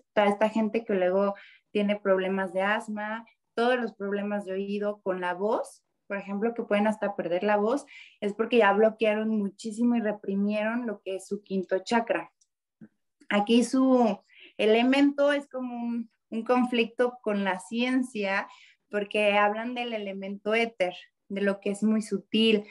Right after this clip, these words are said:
del tiempo y el espacio combinados en este preciso momento, ¿no? Entonces, cada chakra, hasta el quinto,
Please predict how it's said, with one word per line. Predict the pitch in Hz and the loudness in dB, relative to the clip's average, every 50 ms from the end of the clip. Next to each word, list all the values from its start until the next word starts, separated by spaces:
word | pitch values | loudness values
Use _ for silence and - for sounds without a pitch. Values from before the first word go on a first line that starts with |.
| - - - _ - | -18 -20 -18 _ -2
del | 202 208 202 196 196 196 | 2 4 4 4 2 2
tiempo | - 214 208 208 208 220 | 2 2 4 4 4 2
y | 226 220 214 | 2 4 4
el | 202 196 190 | 2 2 0
espacio | 185 185 - _ - 226 226 220 220 - 233 214 208 _ | -2 -6 -8 _ -4 -2 -2 -2 -4 -6 -8 -10 -10 _
combinados | - 196 202 196 190 196 196 202 202 208 214 214 214 214 208 196 202 - 208 | -8 -6 -4 -4 -4 -4 -2 -2 2 2 2 2 2 0 -2 -4 -4 -8 -10
en | 196 196 196 | -8 -6 -4
este | 202 208 202 - 226 220 | -6 -6 -4 -6 -6 -4
preciso | - 214 208 202 214 220 208 208 214 202 | -2 -4 -4 -2 -2 -4 -4 -4 -4 -4
momento, | 196 190 196 202 202 202 208 233 220 - 208 202 - _ | -4 -2 0 0 2 2 2 0 0 -2 -6 -8 -8 _
¿no? | 185 185 196 202 233 349 - - _ _ _ _ _ _ _ _ _ - | -8 -2 0 2 2 2 0 -6 _ _ _ _ _ _ _ _ _ -8
Entonces, | 247 240 214 240 254 240 233 285 277 277 269 - _ _ _ _ _ _ _ _ _ - | -6 -4 -2 0 0 2 2 4 2 2 0 -2 _ _ _ _ _ _ _ _ _ 0
cada | 262 269 269 277 285 285 285 277 277 277 | 2 4 4 4 4 4 2 0 -2 -6
chakra, | _ - 294 285 285 - 277 277 294 359 - - _ _ _ - | _ -12 -12 -12 -10 -8 -6 -4 -4 -4 -6 -10 _ _ _ -16
hasta | 202 202 - - | -16 -14 -8 -6
el | 208 208 202 | -6 -6 -6
quinto, | 233 247 262 262 254 - 262 269 339 - - | -6 -4 -2 -2 0 2 2 2 2 0 -4